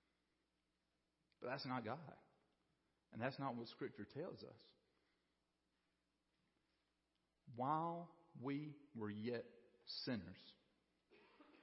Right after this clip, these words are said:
Christ died for us. Not on our good day, on our very worst.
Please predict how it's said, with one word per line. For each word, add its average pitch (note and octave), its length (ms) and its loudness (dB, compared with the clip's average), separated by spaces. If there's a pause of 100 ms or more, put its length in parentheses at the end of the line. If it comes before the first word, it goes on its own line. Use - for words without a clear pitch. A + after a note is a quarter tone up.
(340)
Christ A#2 260 0 (120)
died G#2+ 360 -8
for A2 80 -16
us. G2+ 240 -14 (2000)
Not C#3 160 4
on E3 140 8
our B2 180 8
good G#2 220 -2
day, G2+ 160 -4 (2750)
on B2+ 80 4
our B2+ 80 6
very B2+ 180 8
worst. B2+ 300 6